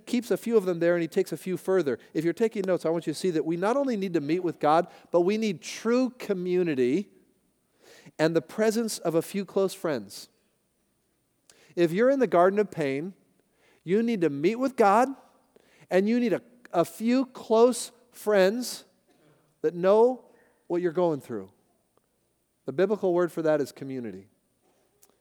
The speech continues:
We belong to each other. Now, I know a lot of people that go through the garden of pain experiences, but they don't have anybody with them. Most people have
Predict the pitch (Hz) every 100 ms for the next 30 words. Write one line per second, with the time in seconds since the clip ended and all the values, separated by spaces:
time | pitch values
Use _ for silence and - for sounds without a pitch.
0 | _ 135 143 123 123 127 143 165 185 185
1 | _ _ 160 160 151 117 104 98 95 _
2 | _ _ _ _ _ 392 392 _ _ _
3 | _ _ _ 440 _ _ _ _ _ _
4 | _ - 156 175 151 165 175 160 135 139
5 | 127 127 _ _ _ _ _ - 151 156
6 | 147 127 _ - 123 143 147 135 110 156
7 | 147 135 - 143 147 151 127 107 120 156
8 | 190 254 220 240 214 170 156 147 156 -
9 | 110 92 107 _ _ _ _ _ _ _
10 | _ _ _ _ _ _ - 156 220 -
11 | 208 196 175 165 156 147 143